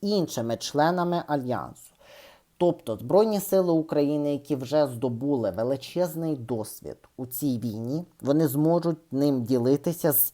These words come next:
іншими країнами і їх навчати. І ви зрозумієте, чому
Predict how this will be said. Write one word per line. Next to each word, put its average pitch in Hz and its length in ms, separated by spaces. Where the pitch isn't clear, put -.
іншими 95 520
країнами 185 720
і 139 100
їх 131 280
навчати. - 680
І 131 80
ви 139 140
зрозумієте, 143 640
чому 143 480